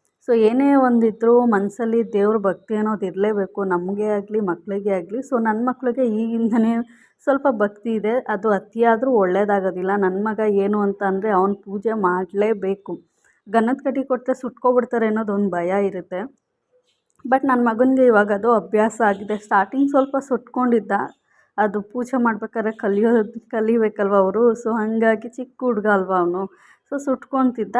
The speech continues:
ಅದಾದಮೇಲೆ ಅವ್ನಿಗೆ ಅದೇ ಅಭ್ಯಾಸ ಆಯಿತು. ನಾನು ಪೂಜೆ ಮಾಡಿದಾಗೆಲ್ಲ ಅವ್ನು ಪೂಜೆ ಮಾಡ್ತಾ ಇರ್ತಾನೆ. So ಮನೇಲಿ ಯಾರೇ ಪೂಜೆ ಮಾಡಿದ್ರು ಅಷ್ಟೇ,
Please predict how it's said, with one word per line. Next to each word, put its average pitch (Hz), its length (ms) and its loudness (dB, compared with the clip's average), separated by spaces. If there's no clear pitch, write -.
ಅದಾದಮೇಲೆ 220 640 2
ಅವ್ನಿಗೆ 208 280 0
ಅದೇ 196 180 -2
ಅಭ್ಯಾಸ 196 500 -4
ಆಯಿತು. 190 320 -4
ನಾನು 202 200 -2
ಪೂಜೆ 208 300 -6
ಮಾಡಿದಾಗೆಲ್ಲ 196 580 -2
ಅವ್ನು 196 180 -2
ಪೂಜೆ 185 300 -10
ಮಾಡ್ತಾ 185 420 -4
ಇರ್ತಾನೆ. 180 340 -10
So 196 240 -8
ಮನೇಲಿ 185 320 -4
ಯಾರೇ 180 280 -6
ಪೂಜೆ 202 340 -8
ಮಾಡಿದ್ರು 185 440 -6
ಅಷ್ಟೇ, - 320 -12